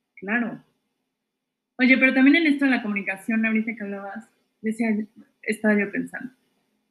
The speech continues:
así como tú le pides que hable contigo, qué importante también es que cuando él se acerca y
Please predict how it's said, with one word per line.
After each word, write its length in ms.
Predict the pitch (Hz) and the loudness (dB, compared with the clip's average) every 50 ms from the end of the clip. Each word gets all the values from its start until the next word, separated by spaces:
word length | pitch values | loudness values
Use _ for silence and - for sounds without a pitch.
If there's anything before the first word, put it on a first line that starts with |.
| _ _ _ _ - | _ _ _ _ -8
así 260 | 233 220 - 277 285 | -6 0 2 4 4
como 300 | 269 285 277 269 240 240 | 6 6 6 8 8 8
tú 100 | 247 254 | 8 8
le 140 | 240 240 233 | 8 6 6
pides 420 | 233 - 226 214 214 214 208 - - | 4 2 2 4 4 2 0 -2 -4
que 160 | - 214 208 | 0 2 2
hable 300 | 202 202 202 202 208 208 | 2 2 2 0 0 0
contigo, 680 | 220 208 208 202 226 214 170 180 180 180 180 196 214 - | 0 0 2 2 2 2 2 0 -4 -4 -6 -6 -4 0
qué 80 | - 262 | 4 4
importante 500 | 262 254 277 262 - 262 240 220 247 233 | 6 6 4 2 2 2 2 2 2 0
también 300 | 220 226 208 208 208 202 214 | 2 2 2 2 2 2 0
es 120 | 214 - | -2 -4
que 120 | - - - - | -8 -18 -14 -8
cuando 340 | 180 190 190 196 196 202 | -4 -2 -2 0 2 2
él 140 | 214 220 240 | 4 4 4
se 100 | 226 269 | 4 2
acerca 340 | 269 269 269 247 226 - 233 | 2 4 4 2 4 4 2
y 180 | 214 - - | 0 0 -2